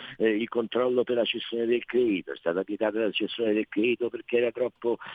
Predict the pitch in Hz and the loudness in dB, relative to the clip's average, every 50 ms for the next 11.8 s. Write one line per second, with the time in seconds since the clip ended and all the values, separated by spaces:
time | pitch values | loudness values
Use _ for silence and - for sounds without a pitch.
0 | - - - - 104 101 101 101 98 98 101 92 - - 95 - - - 104 117 | -14 -10 -4 0 0 2 2 2 2 0 0 -2 -2 -4 -4 -4 -2 0 0 2
1 | 117 117 113 104 95 98 98 92 90 90 87 90 90 87 85 - 95 98 107 101 | 2 2 0 -2 -4 -4 -4 -4 -4 -6 -6 -6 -6 -6 -2 2 2 2 2 2
2 | - - 107 - - 113 113 110 107 - 113 107 104 113 110 107 110 117 117 117 | -2 -4 -6 -2 -2 -2 0 0 -2 -2 -2 -4 -4 -2 -2 0 0 0 0 -2
3 | - 107 104 101 98 101 110 113 110 - - - - - - - - 95 92 92 | 0 0 2 2 2 2 2 2 0 0 -2 -6 -12 -14 -12 -6 -4 -2 -2 -2
4 | 92 90 90 90 90 90 85 85 85 85 85 82 82 82 80 80 80 71 71 95 | -2 -4 -4 -4 -4 -2 -2 0 2 4 4 4 2 2 0 0 0 2 2 0
5 | - - - 101 120 135 135 - - - 117 - - 120 117 117 120 120 120 117 | 0 0 -2 -2 -2 -2 -2 -4 -2 -2 -2 0 0 -2 -2 0 0 0 0 -2
6 | 117 - 147 120 90 73 67 - - - 85 85 87 87 - _ - 98 101 101 | 0 0 0 0 0 -2 -6 -12 -20 -20 -16 -14 -14 -14 -14 _ -4 -2 -2 -2
7 | - _ - 107 - _ _ - 117 120 120 123 123 123 117 113 113 110 110 110 | -2 _ -4 -4 -4 _ _ -8 -6 -4 -2 0 0 2 2 4 4 2 2 -2
8 | 120 - - - 110 - - 104 113 113 107 98 107 - 113 101 - 120 117 113 | -6 -12 -14 -14 -12 -12 -12 -12 -12 -10 -8 -8 -8 -8 -8 -10 -8 -4 -2 -2
9 | 113 120 120 113 107 - - - - - - - 98 98 101 107 107 - - 131 | 0 0 0 -2 -2 -4 -6 -10 -12 -12 -4 -2 0 0 0 0 -4 -4 -6 -8
10 | 135 131 - - - - 80 - - 107 117 120 113 110 110 113 123 123 117 113 | -10 -8 -8 -8 -8 -8 -10 -8 -2 0 0 2 2 0 -2 -2 -2 -2 0 0
11 | 113 107 - - 98 104 101 - 147 151 139 - - - - - | 0 -2 -2 -2 -4 -4 -2 0 0 -2 -2 -4 -6 -8 -10 -10